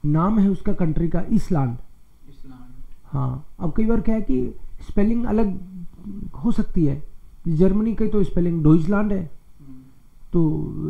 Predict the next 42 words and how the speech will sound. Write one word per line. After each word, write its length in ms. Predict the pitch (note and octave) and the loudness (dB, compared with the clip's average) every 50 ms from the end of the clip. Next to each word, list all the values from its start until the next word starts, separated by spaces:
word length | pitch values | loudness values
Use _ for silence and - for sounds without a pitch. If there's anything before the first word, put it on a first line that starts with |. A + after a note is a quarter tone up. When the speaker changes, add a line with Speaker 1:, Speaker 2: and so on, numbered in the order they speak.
| D#3+ D#3+ - | -6 -4 -4
Speaker 1:
डी 240 | D3+ D3 C#3+ F#3+ A3 | -2 2 4 4 4
क्यों 220 | - - F#3+ E3 C#3 | 6 6 4 4 4
है, 240 | B2 A2+ - - - - - - - - _ _ - _ _ _ - _ - _ - - _ - - | 2 -2 -4 -10 -16 -18 -20 -20 -20 -20 _ _ -20 _ _ _ -20 _ -20 _ -20 -20 _ -14 -10
वो 60 | - | -6
तो 280 | - B3 A#3+ B3 - - - - - - - - - - - | -4 -2 -2 -2 -4 -8 -8 -8 -10 4 6 8 8 8 8
कर 120 | G#3 G#3 G#3 | 6 4 2
देते 180 | G#3+ F3+ G3 | 4 2 2
हैं 80 | F3 D#3 | 2 2
कभी, 300 | - C#3 C3+ B2+ C3 - - - - - - - - - - - - - - | 2 0 0 -2 -4 -6 -12 -14 -12 -14 -14 -14 -14 -18 -18 -18 -18 0 2
कभी-कभी 420 | G#3+ A3 C#4+ - C4 A#3 C4+ C#4 | 4 4 6 4 4 4 4 2
जर्मन, 400 | A3 F#3+ G3+ G3+ G#3 A#3 B3+ B3+ | 4 4 4 4 4 2 0 0
अ, 20 | - - - - - | -2 -6 -10 -12 -12
प्लेसेस 680 | - - E3 E3+ D#3+ - - G3+ G#3+ - - B3 G#3 F3 | -10 -6 -6 -6 -4 -2 0 2 2 4 2 2 0 0
की 140 | - B3 A3 | 0 0 0
spelling 400 | - - A#3+ A#3 B3 B3 B3+ A#3 | 2 0 0 0 0 0 0 -2
भी 80 | A#3 | -2
change 260 | - - G3 F#3+ F3 | 0 2 0 0 0
कर 120 | C#3+ - D3+ | 0 -2 -2
देते 280 | C3 C3 C3 - - | 0 -2 -2 -4 -4
हैं। 80 | B2+ C3 | -4 -4
अब 140 | E3 D#3+ D3+ | -6 -8 0
क्यों 220 | - A3+ B3 B3+ | 2 2 2 4
करते 260 | - A#3 G#3+ - - | 4 2 4 4 4
हैं 80 | B3 B3+ | 2 4
ये 100 | B3+ B3+ | 2 2
पता 220 | - - F#3 A3+ | 2 4 4 4
नहीं 160 | A3+ A3+ A#3 B3 | 4 4 2 2
है 60 | A#3+ | 4
भाई। 240 | F#3+ D#3 C#3 A#2+ - - - - - - - - - - - - - - - - _ _ _ _ - | 4 4 2 2 -2 -8 -12 -14 -20 -20 -20 -20 -20 -20 -20 -20 -20 -20 -20 -20 _ _ _ _ 0
अब 360 | G3 F#3 F3 E3 - - - - - - - - | 0 0 0 0 -4 -10 -12 -16 -20 -20 -6 0
उनसे 280 | G3+ G#3+ A3 - - A#3+ | 0 2 4 4 2 2
कलकत्ता 520 | A#3 - G#3+ G#3+ G#3 - A3 G#3+ - A#3+ | 4 4 2 2 2 2 0 2 2 2
बोलता 340 | A#3 G3 G3+ G#3 F3 A#3 A#3+ | 2 4 2 2 2 2 2
नहीं 160 | A#3 A#3+ A#3+ | 2 2 0
होगा 420 | A#3+ G#3+ F3+ E3+ D3+ C3+ C3+ - - - | 0 2 2 2 0 0 -4 -8 -10 -4
तो 80 | - A3 | -2 0
उसकी 220 | G#3+ - - - | 0 2 0 -2
कर 140 | G3+ - F#3+ | 0 2 2
रखी 240 | F3+ G3+ F#3+ - A3+ | 2 2 0 2 2
है 60 | A3+ | 2
उन्होंने 260 | G#3 F#3+ F#3+ G3+ G#3 | 2 2 0 -2 -2
Calcutta, 680 | F3 - F#3 F#3+ F#3+ - G#3+ F#3+ - F3+ D3 C3 - | 0 0 2 2 2 0 0 0 2 0 0 0 -4